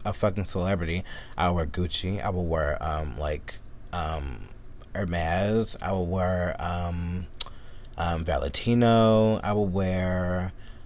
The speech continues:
um, what else? Did I say Gucci already? <laughs> Yeah.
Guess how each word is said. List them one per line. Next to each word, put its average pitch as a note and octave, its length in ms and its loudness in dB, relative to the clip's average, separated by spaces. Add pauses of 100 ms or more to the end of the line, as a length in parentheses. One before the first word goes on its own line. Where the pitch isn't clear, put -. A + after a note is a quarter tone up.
(140)
um, A2 760 4 (120)
what G2+ 200 2
else? D2+ 500 -2 (800)
Did G2+ 100 0
I G2+ 40 2
say G#2 180 -2
Gucci F#2+ 300 -2
already? F#2 400 0
<laughs> - 60 -12
Yeah. G2+ 280 0